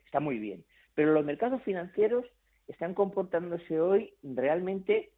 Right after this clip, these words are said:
y perdón por la expresión, como unos ignorantes manifiestos. Están menospreciando el valor real que tiene el tratamiento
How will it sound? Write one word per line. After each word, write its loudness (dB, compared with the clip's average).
y 0
perdón 2
por -4
la 2
expresión, -2
como -2
unos -2
ignorantes -2
manifiestos. -4
Están 0
menospreciando 0
el 2
valor 4
real -6
que -14
tiene -14
el -2
tratamiento -2